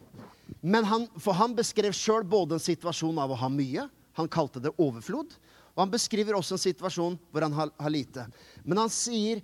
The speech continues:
tror jeg, når jeg leser hele avsnittet, så oppfatter jeg det sånn her. En kristen kan finne glede i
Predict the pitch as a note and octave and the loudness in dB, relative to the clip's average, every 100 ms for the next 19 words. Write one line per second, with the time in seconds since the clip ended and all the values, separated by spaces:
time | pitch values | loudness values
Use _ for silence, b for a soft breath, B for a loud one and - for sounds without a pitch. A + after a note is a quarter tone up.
0 | - - B3+ A#3+ F#3 D3 F3+ G3+ E3+ G3 | -12 -2 2 6 4 4 4 4 2 0
1 | F3 F#3 F3 D#3 - D#3 F#3 F3+ F3+ D#3 | 2 2 2 0 -2 -6 -4 -6 -4 -4
2 | - D3 D#3+ D3+ C#3+ C#3 C3 B2+ - _ | -4 -4 -2 -2 -2 -2 -2 -6 -8 _
3 | B B B B F#3+ A3+ - C4+ C4 - | B B B B 0 0 0 0 0 -4
4 | - D#4 G#3+ - _ _ B B B - | -6 -6 -6 -16 _ _ B B B -2
5 | G#3 - A#3 F#3 F#3+ D#3+ F#3 B3+ A3+ D#3 | -2 0 0 0 -2 -4 0 4 4 4
6 | C3 B3 C4+ - b b F#3 | 0 -2 -2 -10 b b -4